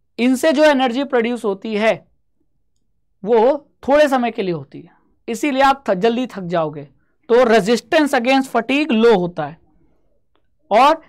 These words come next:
इनका कॉन्ट्रैक्शन रेट तो ज्यादा होता है लेकिन लॉन्गर ड्यूरेशन नहीं, जबकि स्लो ट्विच फाइबर का क्या था? कॉन्ट्रैक्शन रेट स्लो था लेकिन लंबे ड्यूरेशन तक था। तो ये इन दोनों में डिफरेंस है।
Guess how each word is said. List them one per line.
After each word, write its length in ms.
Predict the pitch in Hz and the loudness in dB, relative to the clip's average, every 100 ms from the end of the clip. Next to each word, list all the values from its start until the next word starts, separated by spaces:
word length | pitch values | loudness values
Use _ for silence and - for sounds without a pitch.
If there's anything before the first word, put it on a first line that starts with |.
| - | -4
इनका 280 | 233 247 302 | -2 2 0
कॉन्ट्रैक्शन 840 | 302 240 233 226 254 - 302 311 | 2 2 2 0 -2 -2 -2 0
रेट 240 | 285 294 277 | 2 2 0
तो 140 | 302 | 0
ज्यादा 280 | 277 285 294 | 4 4 4
होता 300 | 277 240 220 | 2 2 0
है 80 | 196 | 2
लेकिन 360 | 220 226 285 | 0 -2 -2
लॉन्गर 360 | 208 202 220 277 | 0 2 2 2
ड्यूरेशन 460 | 240 254 233 - 220 | 0 -2 -4 -4 -8
नहीं, 240 | 175 143 _ _ _ _ _ _ | -8 -12 _ _ _ _ _ _
जबकि 300 | 220 214 302 | -4 -2 -4
स्लो 260 | 269 262 269 | -4 0 0
ट्विच 220 | 269 302 | 0 -4
फाइबर 360 | - 302 262 277 | 0 0 0 0
का 120 | 285 | -2
क्या 180 | 262 277 | -2 -2
था? 280 | 294 311 320 _ _ _ _ | -2 -4 -6 _ _ _ _
कॉन्ट्रैक्शन 720 | 220 226 233 254 247 294 294 | -2 -2 0 -2 0 -2 0
रेट 180 | 277 277 | 0 -2
स्लो 320 | - 294 320 | -4 -2 0
था 300 | 294 220 143 | 0 -2 -4
लेकिन 280 | 160 214 302 | -6 -4 -2
लंबे 380 | 233 214 247 285 | 0 2 2 2
ड्यूरेशन 460 | 226 190 175 170 | 0 -2 -4 -10
तक 100 | 143 | -14
था। 300 | - _ _ _ _ | -20 _ _ _ _
तो 360 | _ _ - 214 | _ _ -8 -2
ये 100 | 294 | 0
इन 120 | 254 | 0
दोनों 200 | 226 226 | 0 -2
में 140 | 247 | -2
डिफरेंस 440 | 185 175 147 139 | -4 -8 -16 -20
है। 60 | - | -20